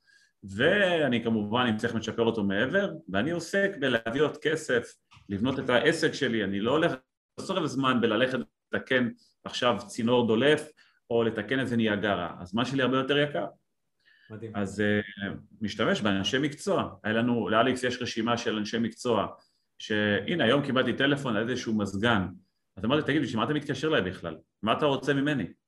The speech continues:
Speaker 1: תתקשר ותטפל.
Speaker 2: נכון.
Speaker 1: עזוב אותי, אני עסוק."
Speaker 2: מדהים.
Speaker 1: אז, אה, כן,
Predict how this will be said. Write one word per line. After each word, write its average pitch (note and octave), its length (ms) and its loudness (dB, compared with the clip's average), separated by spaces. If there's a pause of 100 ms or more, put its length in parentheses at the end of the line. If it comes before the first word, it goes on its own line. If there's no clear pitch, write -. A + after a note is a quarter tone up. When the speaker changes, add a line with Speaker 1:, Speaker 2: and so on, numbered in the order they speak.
(300)
Speaker 1:
תתקשר - 580 0
ותטפל. G#2+ 600 -2 (240)
Speaker 2:
נכון. A#2 260 -20
Speaker 1:
עזוב A#2+ 160 2
אותי, F#3 180 -2
אני G2+ 120 0
עסוק." A#2 480 -6 (300)
Speaker 2:
מדהים. G#2 220 -8
Speaker 1:
אז, F#2+ 160 -4
אה, A#2+ 180 6 (720)
כן, C4 300 4